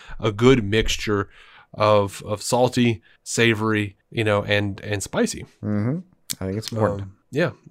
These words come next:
Speaker 1: it's absolutely integral. You can't overdo it on the pineapple. Definitely can't overdo it on the jalapeno.
Speaker 2: Absolutely not.
Speaker 1: But yeah, all that to say, I'm not opposed to Zack Snyder being on the show. I don't know what I would do with myself. Some of it is nerves.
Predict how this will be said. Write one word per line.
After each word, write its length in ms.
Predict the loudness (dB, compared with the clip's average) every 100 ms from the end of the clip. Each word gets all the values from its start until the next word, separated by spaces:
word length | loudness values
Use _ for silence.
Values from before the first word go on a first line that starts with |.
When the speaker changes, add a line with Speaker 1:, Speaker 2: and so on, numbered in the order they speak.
| _
Speaker 1:
it's 140 | -12
absolutely 640 | -4 -2 0 2 2 2 0
integral. 460 | -2 -2 -6 -12 -16 -20 -20 _ -16
You 80 |
can't 220 | 0 4 6
overdo 440 | 4 4 6 8
it 60 | 8
on 60 |
the 60 | 4
pineapple. 600 | -2 -2 -2 -4 -8 -4
Definitely 340 | -2 0 0
can't 180 | 0 0
overdo 260 | 0 0 2
it 60 |
on 60 | 0
the 60 | -2
jalapeno. 500 | -6 -6 -6 -8 -14 _ -20 -20 -20 -20
Speaker 2:
Absolutely 300 | -10 -4 0
not. 80 | 4
Speaker 1:
But 100 | 4
yeah, 80 | 2
all 200 | 4 6
that 140 | 6 2
to 60 |
say, 280 | -4 -8 -12 _ -12
I'm 220 | 0 2 4
not 240 | 4 2
opposed 520 | -2 6 8 8 6
to 80 | 2
Zack 260 | -2 -2 -2
Snyder 380 | -2 -2 -2 -4
being 260 | -4 -4
on 80 | -4
the 60 | -4
show. 520 | -2 0 2 0 -2
I 160 | 2 4
don't 140 | 6
know 100 | 6
what 160 | 6 6
I 80 | 6
would 180 | 2 6
do 140 | 6
with 160 | 6 4
myself. 420 | 0 2 0 2
Some 180 | 6 6
of 80 | 6
it 60 |
is 120 | 2
nerves. 600 | 4 6 6 4 0 -4